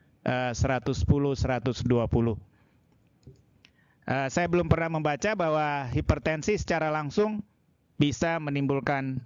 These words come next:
batu. Lalu mengenai, eh, kolesterol dan kemudian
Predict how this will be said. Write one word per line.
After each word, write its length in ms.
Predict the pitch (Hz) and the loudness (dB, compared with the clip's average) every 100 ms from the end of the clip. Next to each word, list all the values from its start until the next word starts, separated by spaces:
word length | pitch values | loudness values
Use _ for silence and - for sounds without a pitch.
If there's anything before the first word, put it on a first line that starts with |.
| - - | -8 -2
batu. 440 | 117 113 117 110 - _ _ _ _ _ _ _ _ _ _ _ - | 0 0 -4 -6 -8 _ _ _ _ _ _ _ _ _ _ _ -4
Lalu 200 | 147 208 | -2 0
mengenai, 560 | 226 214 202 196 190 185 180 180 175 196 - - _ _ _ _ _ - | -2 -2 -2 -2 -2 -2 -2 -2 -4 -6 -10 -20 _ _ _ _ _ -4
eh, 360 | 151 151 151 147 | -2 -2 -4 -2
kolesterol 800 | 160 156 139 170 170 180 190 185 - _ _ _ _ _ - | -2 -2 -2 0 0 0 -2 -6 -12 _ _ _ _ _ -6
dan 320 | 143 147 151 | -2 -2 -2
kemudian 960 | 156 156 151 151 156 151 151 147 143 | -2 -2 0 0 0 -2 -2 -4 -4